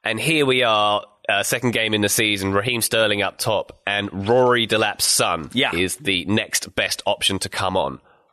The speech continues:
Speaker 1: a seventeen-year-old. So that doesn't suggest to me a wonderful amount of planning. Maybe they're treading the same ground here. Maybe that's something to look out for.
Speaker 2: Ryan, I have a, I have a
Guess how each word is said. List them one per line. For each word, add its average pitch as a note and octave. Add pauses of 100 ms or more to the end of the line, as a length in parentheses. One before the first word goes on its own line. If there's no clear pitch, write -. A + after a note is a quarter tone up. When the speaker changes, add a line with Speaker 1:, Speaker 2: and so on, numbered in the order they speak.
Speaker 1:
a -
seventeen-year-old. E2 (280)
So C3
that E3
doesn't D#3
suggest C3
to B2+
me A#2+
a G#2
wonderful A2
amount G2+
of F2+
planning. G#2
Maybe B2+
they're G2+
treading G2+
the G2+
same G2
ground F#2+
here. F2+
Maybe G2+
that's G2+
something F#2+
to F2+
look F2
out D#2
for. D2+ (420)
Speaker 2:
Ryan, D#3+
I B2+
have F3
a, C3+
I B2
have C3
a G#2